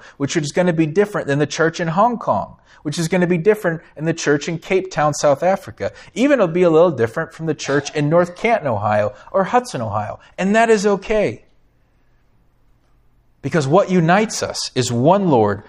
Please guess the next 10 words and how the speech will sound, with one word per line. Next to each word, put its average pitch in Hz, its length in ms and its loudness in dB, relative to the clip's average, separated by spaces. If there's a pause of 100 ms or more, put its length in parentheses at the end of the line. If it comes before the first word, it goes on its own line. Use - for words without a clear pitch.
(120)
one 180 280 2
faith, 107 460 -4
one 175 320 0
baptism, 107 640 0 (200)
one 160 360 2
God 139 280 2
and 127 140 -4
Father 117 440 0
of 104 240 -6
all. - 480 -6